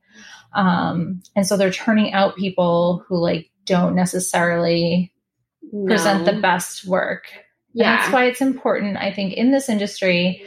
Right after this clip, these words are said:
Speaker 1: to do, like, if you have a chance to, like, do an apprenticeship, work with somebody who's been in the industry for a while. That's where you're gonna get, like, so much information, so much knowledge. That's what Chloe did.
Speaker 2: Yeah. And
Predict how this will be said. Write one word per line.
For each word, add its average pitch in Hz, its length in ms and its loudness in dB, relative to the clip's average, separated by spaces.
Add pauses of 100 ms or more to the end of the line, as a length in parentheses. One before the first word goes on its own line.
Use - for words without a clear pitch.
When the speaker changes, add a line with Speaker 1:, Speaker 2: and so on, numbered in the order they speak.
(300)
Speaker 1:
to 190 180 2
do, 214 380 2
like, 190 160 2
if 190 100 -2
you 214 100 0
have 202 140 2
a 202 60 0
chance 202 420 0
to, 156 280 2
like, 175 180 -2 (120)
do 226 160 2
an 214 80 2
apprenticeship, 180 760 -2
work 208 300 0
with 196 140 0
somebody 185 280 0
who's 180 180 0
been 175 120 -2
in 175 80 0
the 165 80 -2
industry 165 400 -4
for - 160 -8
a 160 80 -2
while. 156 480 -2 (260)
That's 196 320 0
where 214 100 0
you're 196 140 -2
gonna 190 160 0
get, 185 220 0
like, 185 460 -4
so - 340 0
much 226 180 0
information, 190 640 -2
so 196 160 -2
much 214 240 -2
knowledge. 180 540 -2
That's 208 160 0
what 220 120 -4
Chloe 226 280 0
did. 208 460 2 (200)
Speaker 2:
Yeah. 214 280 2
And 185 380 -2